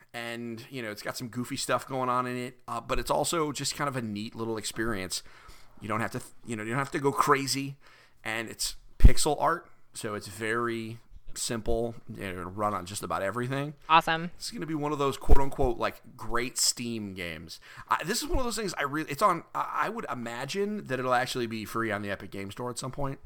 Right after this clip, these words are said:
Speaker 1: <laughs> Like, this is one of those kind of games.
Speaker 2: That's awesome.
Speaker 1: Uh, and a, I also think a lot of people are gonna overlook it, and they'll be making a mistake because that game is great.
Speaker 2: It sounds really cool.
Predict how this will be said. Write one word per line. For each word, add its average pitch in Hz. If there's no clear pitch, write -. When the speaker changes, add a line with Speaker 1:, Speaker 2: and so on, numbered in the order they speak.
Speaker 1:
<laughs> -
Like, 123
this 135
is 131
one 127
of 104
those 101
kind 123
of 123
games. 127
Speaker 2:
That's 233
awesome. 175
Speaker 1:
Uh, -
and 123
a, 123
I 147
also 180
think 190
a 165
lot 143
of 139
people 143
are 131
gonna 123
overlook 113
it, 87
and 101
they'll 107
be 110
making 104
a -
mistake 87
because -
that 90
game 98
is 87
great. -
Speaker 2:
It -
sounds 196
really 175
cool. 165